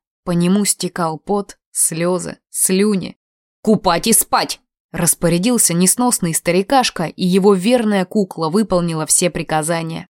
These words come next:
Елену искупали, переодели и уложили в постель. Следующую неделю она жила в таком режиме. Подъём, чай, многократная прогулка по комнате до изнеможения, купание и сон.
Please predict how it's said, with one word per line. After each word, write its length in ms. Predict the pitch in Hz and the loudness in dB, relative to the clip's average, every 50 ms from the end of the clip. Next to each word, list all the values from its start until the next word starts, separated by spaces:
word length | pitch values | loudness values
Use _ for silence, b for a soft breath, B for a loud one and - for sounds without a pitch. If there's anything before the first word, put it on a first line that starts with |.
| _ _ _ | _ _ _
Елену 460 | - 175 170 175 190 214 214 190 165 | -4 0 4 4 6 6 6 4 2
искупали, 720 | 160 - - - 165 151 - - 190 196 196 165 147 151 - _ | 2 0 -2 -2 -4 -6 0 2 2 2 2 0 -2 -6 -10 _
переодели 800 | - 190 170 170 170 160 156 147 160 180 190 185 160 147 151 - | -2 -2 0 2 0 0 0 0 2 2 2 2 0 -4 -8 -10
и 160 | _ - 170 | _ -6 -4
уложили 560 | 156 156 156 156 151 151 156 185 214 196 151 | -4 -2 -2 -2 -2 -2 0 0 0 0 -2
в 120 | 147 - - | -4 -8 -10
постель. 560 | - 151 147 - - - 165 151 - - _ _ _ _ _ _ _ _ _ _ _ _ _ _ _ _ _ _ - | -8 -6 -6 -6 -6 -6 -10 -10 -10 -14 _ _ _ _ _ _ _ _ _ _ _ _ _ _ _ _ _ _ -4
Следующую 680 | - - 214 247 262 220 226 208 185 - - 180 170 170 | 0 4 4 4 6 6 4 2 2 0 0 -2 0 0
неделю 500 | 170 170 165 165 214 247 240 190 151 147 - 160 | 0 0 0 2 2 2 2 2 -2 -2 -4 -4
она 240 | 160 180 226 233 | -2 0 0 0
жила 320 | 196 170 160 165 175 180 185 | 0 0 0 0 2 2 0
в 80 | - | 0
таком 380 | - 160 147 - - 170 165 160 | -4 -6 -6 -4 -4 -4 -2 -2
режиме. 540 | 156 156 156 151 160 170 156 151 143 - - _ _ _ _ | -2 -2 -4 -2 -2 -2 -2 -2 -4 -6 -10 _ _ _ _
Подъём, 600 | - 170 160 151 170 180 180 196 220 220 208 - _ _ _ _ | -2 -2 -2 0 2 4 4 4 4 2 0 -2 _ _ _ _
чай, 460 | _ - - 165 170 185 196 190 190 _ - | _ -2 0 2 2 2 0 -2 -4 _ 0
многократная 760 | 170 180 180 180 160 180 170 - 208 220 233 - 202 175 175 | 2 4 4 4 4 0 0 2 0 0 0 0 -2 -4 -2
прогулка 540 | - - 170 156 147 175 196 202 190 185 170 | -2 -2 -2 0 2 0 0 0 0 -4 -2
по 140 | - 156 | -2 -4
комнате 480 | 147 - 170 175 190 202 190 185 - 185 | -2 0 0 2 2 2 0 0 -2 -2
до 140 | 160 170 175 | 0 0 0
изнеможения, 880 | 170 160 180 175 170 170 170 165 170 170 170 170 165 160 156 180 185 - | 2 2 0 0 0 0 -2 -2 -2 -2 -2 -2 -4 -4 -8 -10 -12 -8
купание 640 | - - 165 - - 180 196 208 208 185 160 151 151 | -6 -6 -4 -2 -2 -2 0 0 -2 -2 -2 -4 -4
и 40 | 147 | -2
сон. 360 | - - - 160 156 147 143 | -2 -2 0 -2 -2 -4 -6